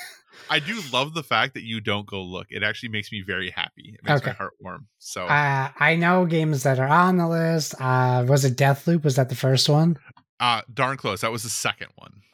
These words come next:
Speaker 2: Okay.
Speaker 1: So
Speaker 2: Was it
Speaker 1: the
Speaker 2: Resident
Speaker 1: first
Speaker 2: Evil?
Speaker 1: Nope. Nope, nope, nope. 'Cause Resident Evil would have been in May.
Speaker 2: Oh, that's right. That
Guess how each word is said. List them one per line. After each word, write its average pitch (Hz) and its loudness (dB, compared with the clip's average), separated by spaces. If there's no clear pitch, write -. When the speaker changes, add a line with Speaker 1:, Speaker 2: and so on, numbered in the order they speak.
Speaker 2:
Okay. 120 0
Speaker 1:
So - 0
Speaker 2:
Was 135 2
it - -
Speaker 1:
the 135 2
Speaker 2:
Resident 135 6
Speaker 1:
first - 6
Speaker 2:
Evil? 214 4
Speaker 1:
Nope. 110 -6
Nope, 107 -10
nope, 107 -10
nope. - -18
'Cause 117 -12
Resident 135 -4
Evil 117 -6
would 104 -4
have 95 -10
been 92 -6
in 87 -10
May. 95 -4
Speaker 2:
Oh, 139 4
that's 127 2
right. 117 2
That 117 0